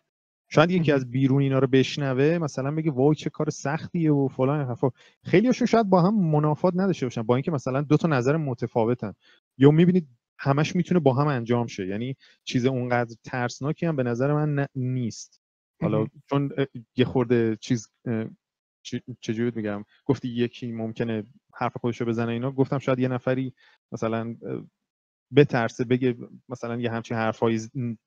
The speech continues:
Speaker 1: نزدن بهتره. ولی اتفاقاً تو تیمای کوچیک که همه سرشون تو کار همدیگه است، بهتره از این حرفا بزنی.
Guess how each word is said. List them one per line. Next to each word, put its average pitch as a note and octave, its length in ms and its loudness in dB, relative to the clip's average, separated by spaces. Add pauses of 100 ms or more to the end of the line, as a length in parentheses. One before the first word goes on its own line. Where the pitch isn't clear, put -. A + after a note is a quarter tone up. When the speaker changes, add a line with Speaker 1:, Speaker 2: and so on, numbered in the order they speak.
Speaker 1:
نزدن A#2+ 580 0
بهتره. A2+ 440 0 (280)
ولی D3 140 6
اتفاقاً D3 340 4
تو F3+ 100 0
تیمای C#3+ 380 0
کوچیک B2+ 400 -2
که A2+ 140 -2
همه B2 220 -2
سرشون D3+ 400 0
تو B2 60 -4
کار B2 220 4
همدیگه B2 480 0
است، - 220 -4 (200)
بهتره C3+ 420 8
از B2+ 160 4
این C#3 80 2
حرفا A2+ 260 2
بزنی. G#2 400 -2